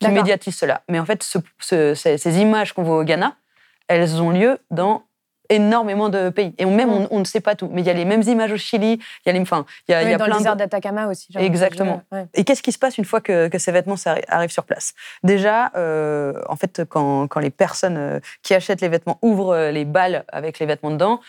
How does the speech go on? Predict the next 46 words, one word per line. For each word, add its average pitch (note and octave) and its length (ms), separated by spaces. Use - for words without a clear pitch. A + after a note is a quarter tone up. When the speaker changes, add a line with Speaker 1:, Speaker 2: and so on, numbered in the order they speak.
Speaker 2:
il E3+ 60
y - 20
a D#3+ 60
globalement F3 360
quarante G#3 360
pour G3+ 120
cent F#3+ 120
des E3+ 100
vêtements E3+ 260
qui G3+ 160
ne F#3 60
sont F3 180
pas, F#3+ 240
euh, D#3 220
réinjectables F#3+ 640
dans F3 80
le E3+ 60
marché E3 240
local. - 240
Soit F3 120
parce D#3 160
qu'ils E3+ 100
sont - 80
en D#3 60
mauvais D#3 260
état, G3+ 400
soit - 220
parce F3+ 160
qu'ils - 80
sont F3 140
pas F#3+ 120
adaptés, F3 440
euh, D#3 400
au D#3 140
pays F#3 220
de, D3+ 280
de C3+ 260
receveur. D#3 420
Par C3 120
exemple, D#3+ 320
des D#3 100
manteaux F3+ 260
d'hiver E3 300
au D#3+ 60
Ghana, F3 320
c'est, D3 340